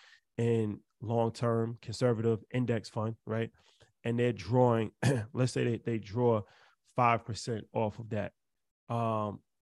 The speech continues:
why do I say five percent? Because that, the Monte Carlo stimulation factor is that if you draw five percent over the course of time, then you'll never run out of money. That's like a retirement formula.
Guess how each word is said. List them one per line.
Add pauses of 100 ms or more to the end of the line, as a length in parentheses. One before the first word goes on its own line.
(240)
why
do
I
say
five
percent?
Because (220)
that, (420)
the
Monte
Carlo
stimulation (100)
factor (120)
is
that
if
you
draw
five
percent
over
the
course
of
time, (460)
then
you'll
never
run
out
of
money.
That's
like
a
retirement
formula.